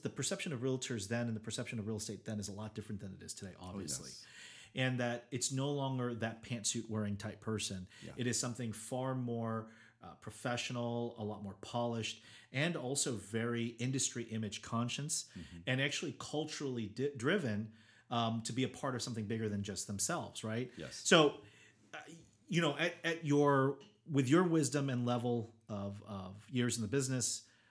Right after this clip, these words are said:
Speaker 1: I mean, how do you, I mean, how do you kinda see yourself playing out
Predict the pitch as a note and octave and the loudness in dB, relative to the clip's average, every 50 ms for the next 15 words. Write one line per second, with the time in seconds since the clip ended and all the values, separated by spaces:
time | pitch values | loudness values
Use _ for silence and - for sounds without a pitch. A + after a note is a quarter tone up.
0 | _ _ - A#2+ A#2+ A#2 A2+ G#2+ C#3 D#3 D#3+ F#3+ F#3+ F3 D3 C3 A#2 A2 G#2+ G#2 | _ _ -4 -2 -2 0 0 0 0 2 2 2 2 4 4 4 2 2 -2 -6
1 | - - - C3 B2 A#2 G#2 B2 D3 D#3+ E3+ E3+ E3 - D#3+ C3 A#2+ - - B2 | -12 -12 -6 -4 -2 -2 -2 -2 -2 -2 -4 -4 -4 -4 -4 0 0 0 0 0
2 | A#2 A2 A#2 C3 C3+ - - C3+ A#2 A2 - - - B2+ B2 A#2 G#2+ A#2+ A#2+ A2+ | 0 0 0 0 2 2 2 0 0 -2 -4 -6 -6 -4 -4 -2 -2 -2 -2 -4
3 | G#2+ | -6